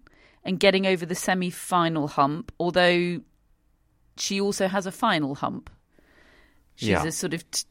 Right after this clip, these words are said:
Speaker 1: t-, t-, <laughs> two-humped camel, and I know that's, it,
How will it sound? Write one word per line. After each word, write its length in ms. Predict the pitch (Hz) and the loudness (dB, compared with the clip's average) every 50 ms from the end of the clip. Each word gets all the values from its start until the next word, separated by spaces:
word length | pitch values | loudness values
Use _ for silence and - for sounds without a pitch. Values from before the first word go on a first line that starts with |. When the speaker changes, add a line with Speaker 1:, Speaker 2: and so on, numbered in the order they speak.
| - | -8
Speaker 1:
t-, 520 | - - - - 196 - - - - - - | -6 -6 -6 -6 -6 -4 -2 -2 -2 -2 -6
t-, 300 | - - - 190 - - - - - | -8 -12 -14 -10 -8 -8 -8 -10 -14
<laughs> 160 | - - - | -14 -16 -8
two-humped 800 | - - 269 214 208 208 208 - 196 190 180 - - - - - - - _ _ - | -2 0 0 2 2 2 2 2 2 0 0 -4 -12 -20 -20 -20 -20 -20 _ _ -8
camel, 420 | - 208 220 220 190 180 165 156 - | -2 2 2 2 2 2 0 2 2
and 160 | - - 180 | 2 2 2
I 80 | 185 196 | 2 2
know 260 | 196 202 202 202 202 | 4 4 4 4 4
that's, 460 | 180 196 185 170 - - - - - - - | 4 4 4 2 2 -2 -10 -14 -14 -10 -4
it, 160 | - 180 - | -2 -2 -2